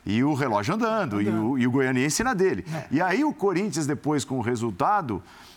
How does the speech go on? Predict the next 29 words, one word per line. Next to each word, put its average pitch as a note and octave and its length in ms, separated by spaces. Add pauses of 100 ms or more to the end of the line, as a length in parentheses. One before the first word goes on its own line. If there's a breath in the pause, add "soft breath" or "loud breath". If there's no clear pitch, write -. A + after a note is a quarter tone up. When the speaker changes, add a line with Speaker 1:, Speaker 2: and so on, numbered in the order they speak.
(160 loud breath)
Speaker 1:
faz F3 240
a G3 40
mesma G#3 240
coisa D#3+ 460
Speaker 2:
Uhum. C3+ 320
Speaker 1:
e D3 80
tal. E3 520
Speaker 2:
Na D#3 100
Speaker 1:
Teve D#3+ 180
Speaker 2:
prim- E3 60
Speaker 1:
até G3+ 120
uma A3 200
hora G3 360
que E3+ 160
o E3 60
Cássio, D3+ 840
eu C3 60
não C#3 80
sei F3+ 140
se F3+ 140
todo E3+ 180
mundo E3 140
percebeu, D3 500
que - 100
o C3 40
Cássio D#3 280
faz D#3+ 240
assim, D3 280 (520 loud breath)
"Pô, F3 300